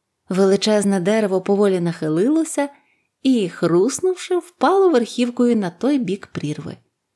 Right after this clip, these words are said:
Наші мандрівники вже зійшли на цей незвичайний міст, коли раптом за їхніми спинами розляглося люте гарчання. І, озирнувшись, вони з жахом побачили, що просто на них мчать два величезних чудовиська,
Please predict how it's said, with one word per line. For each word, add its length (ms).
Наші 400
мандрівники 600
вже 180
зійшли 400
на 140
цей 160
незвичайний 640
міст, 460
коли 280
раптом 580
за 120
їхніми 500
спинами 680
розляглося 800
люте 260
гарчання. 720
І, 160
озирнувшись, 880
вони 200
з 20
жахом 400
побачили, 640
що 200
просто 440
на 120
них 340
мчать 400
два 460
величезних 880
чудовиська, 720